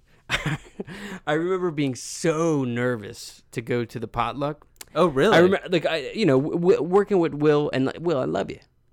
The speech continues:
Speaker 1: But at the first couple of weeks, you didn't tell me anything. Like, "Oh, yeah, B O B, by the way,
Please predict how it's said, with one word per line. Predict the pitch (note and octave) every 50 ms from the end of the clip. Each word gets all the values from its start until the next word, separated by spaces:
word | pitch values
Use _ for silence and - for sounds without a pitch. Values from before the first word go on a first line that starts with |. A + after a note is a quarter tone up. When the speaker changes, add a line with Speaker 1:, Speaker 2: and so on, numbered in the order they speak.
| _ _
Speaker 1:
But | - C#3 C3
at | A#2 -
the | D3 C3+
first | - E3 D#3+ - -
couple | - D#3 - C3+ C3+
of | D3
weeks, | F3+ D#3+ B2+ - -
you | C3+ A#2+
didn't | A#2+ C3+ C3 A#2+
tell | - - C#3+
me | C3+ B2+ A#2+
anything. | B2+ D3+ D#3 A#2 - - - G2+
Like, | G2+ G#2 -
"Oh, | C#3
yeah, | C#3 D3 E3 E3+ E3+ D#3
B | D3 F3+ F3
O | E3+ E3
B, | - F3+ F#3 F3+ - - _ - - - - _
by | - G3 G#3+
the | A3+ A#3+
way, | B3+ B3+ A#3+ A#3